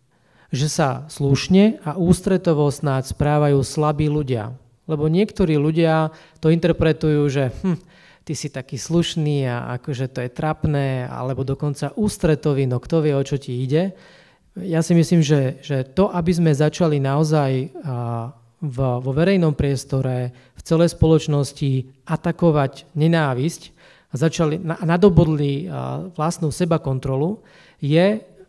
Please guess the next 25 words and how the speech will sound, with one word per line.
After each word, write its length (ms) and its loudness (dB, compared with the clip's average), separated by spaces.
ako 240 0
keby 480 -2
naozaj 640 2
sa 240 -4
pridržiavať 720 0
týchto 320 -2
cností, 640 -8
byť 400 -10
slušný 560 0
a 160 -8
ústretový. 640 -4
Netvrdím, 960 2
aby 240 -4
som 160 0
to 160 -4
presne 320 -2
upresnil, 720 0
že 80 2
musíte 480 2
páchať 400 0
dobro, 400 6
aj 240 -2
keď 80 -4
možno 640 -4
pá-, 240 -2